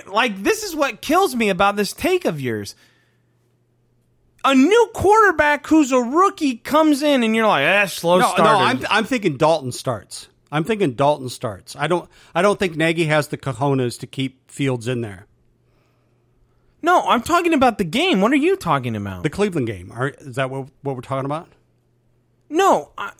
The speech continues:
Speaker 1: you're saying we're slow starters, and I was referring to last game.
Speaker 2: Oh, okay. I was referring about, I was
Speaker 1: How are,
Speaker 2: going
Speaker 1: how, how do you think I'm talking <laughs> about a game that hasn't even happened yet?
Speaker 2: Yeah,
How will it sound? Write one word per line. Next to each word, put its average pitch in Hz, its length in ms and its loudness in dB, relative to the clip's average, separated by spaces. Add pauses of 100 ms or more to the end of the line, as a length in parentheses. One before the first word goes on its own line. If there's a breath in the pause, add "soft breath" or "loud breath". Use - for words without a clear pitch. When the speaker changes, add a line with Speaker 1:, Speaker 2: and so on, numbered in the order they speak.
Speaker 1:
you're 311 260 2
saying 330 300 2
we're 262 100 4
slow 269 280 2
starters, 254 680 2
and 226 140 0
I 254 120 4
was 254 180 -2
referring 233 460 0
to 175 200 -10
last 233 460 -2
game. 101 340 -6 (680)
Speaker 2:
Oh, 135 240 0
okay. 131 160 -6
I 117 160 -2
was 165 180 -2
referring 131 360 -2
about, 117 220 -6 (160)
I 143 80 -8
was 139 280 -8 (280)
Speaker 1:
How 269 220 2
are, 269 160 2
Speaker 2:
going 135 160 2
Speaker 1:
how, 247 160 0
how 208 200 0
do 254 80 0
you 247 120 0
think 247 220 -2
I'm 220 100 -4
talking 226 320 0
<laughs> - 60 -
about 175 160 2
a 156 60 -6
game 202 280 -2
that 196 100 0
hasn't 185 280 -2
even 175 180 0
happened 170 420 -4
yet? 90 180 -10
Speaker 2:
Yeah, - 100 -14